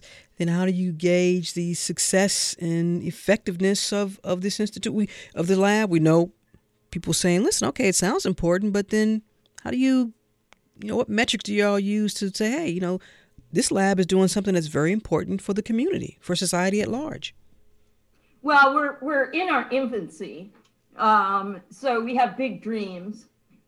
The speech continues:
Speaker 2: Uh, but, you know, we've already taught a studio class on micromobility, and we've done some surveys. I just wanna,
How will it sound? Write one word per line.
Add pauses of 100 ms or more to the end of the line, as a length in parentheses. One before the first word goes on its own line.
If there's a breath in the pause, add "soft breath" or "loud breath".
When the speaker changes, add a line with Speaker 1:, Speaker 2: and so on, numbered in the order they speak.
Speaker 2:
Uh,
but,
you
know,
we've
already
taught
a
studio
class (340)
on
micromobility, (520)
and
we've
done
some
surveys.
I
just
wanna,